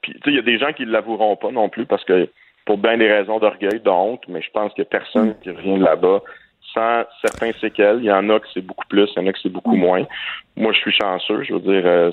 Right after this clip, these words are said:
Speaker 1: ça, ça a été relativement difficile, mais en bout de ligne, je m'en suis bien sorti. Oui, ça, ça a abrégé ma carrière,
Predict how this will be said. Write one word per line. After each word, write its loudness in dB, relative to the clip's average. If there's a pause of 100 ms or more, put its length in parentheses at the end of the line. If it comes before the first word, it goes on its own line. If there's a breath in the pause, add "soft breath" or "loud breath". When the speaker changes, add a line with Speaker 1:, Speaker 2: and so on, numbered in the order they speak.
Speaker 1:
ça, 0
ça -2
a 2
été -2 (440)
relativement -2
difficile, -2
mais 0 (380 loud breath)
en -2
bout -12
de -6
ligne, 0
je -8
m'en 2
suis -6
bien 2
sorti. -2
Oui, 0
ça, 2
ça -2
a 2
abrégé 0
ma 2
carrière, 0